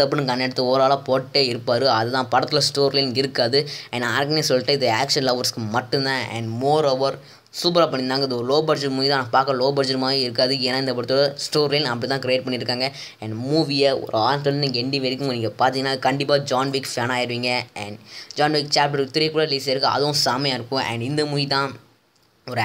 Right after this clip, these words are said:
action and crime த்ரில்லரான movie. ஒரு full and full ஒரு action மட்டும்தான் அந்த மூவியில் இருக்கும். அதுலேயும் கொஞ்சம் இன்ட்ரெஸ்டிங்லாம் போட்டு செம்மையா create பண்ணியிருந்தாங்க. And இந்த மூவிக்கு நான் ஐம்பது தரமா நிச்சயமா எயிட் ரேட், எயிட் கொடுப்பேன். And அந்த மாதிரி ஒரு சூப்பரான create பண்ணியிருந்தாங்க. And இந்த வீக்கு பார்க்காம இருந்தீங்கன்னா must watch-ஆன movie. And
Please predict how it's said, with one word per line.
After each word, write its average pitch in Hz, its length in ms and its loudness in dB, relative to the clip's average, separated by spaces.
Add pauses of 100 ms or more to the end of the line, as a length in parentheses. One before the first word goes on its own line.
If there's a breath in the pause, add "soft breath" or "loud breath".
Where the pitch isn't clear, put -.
action 139 320 0
and 123 120 -4 (100)
crime 127 260 0
த்ரில்லரான 135 420 -2
movie. 120 160 -4 (420 loud breath)
ஒரு 117 120 -6 (100)
full 170 160 2
and 160 100 2
full 170 200 4
ஒரு 127 100 2 (140)
action 156 280 0 (140)
மட்டும்தான் 156 320 -6
அந்த 143 160 -6
மூவியில் 135 320 -6
இருக்கும். 139 400 -4
அதுலேயும் 151 400 0
கொஞ்சம் 131 180 -2
இன்ட்ரெஸ்டிங்லாம் 135 520 0
போட்டு 131 260 -6
செம்மையா 147 460 0
create 135 180 0
பண்ணியிருந்தாங்க. 127 380 -2 (280 loud breath)
And 151 160 2
இந்த 160 120 4
மூவிக்கு 170 240 4
நான் 139 120 2
ஐம்பது 143 180 2
தரமா 139 300 0
நிச்சயமா 147 340 0 (200)
எயிட் 143 220 2
ரேட், 113 140 -4 (360 loud breath)
எயிட் 160 120 -2 (120)
கொடுப்பேன். 127 340 -4 (160)
And 120 100 -4 (100)
அந்த 143 260 -2
மாதிரி 151 200 0
ஒரு 117 140 -4
சூப்பரான 143 400 -2
create 127 180 -2
பண்ணியிருந்தாங்க. 120 460 -4
And 113 140 -4
இந்த 131 160 0
வீக்கு 147 260 -2
பார்க்காம 135 240 2
இருந்தீங்கன்னா 135 280 2 (240)
must 127 280 0
watch-ஆன 143 320 0
movie. 135 200 -2 (380 loud breath)
And 123 180 -2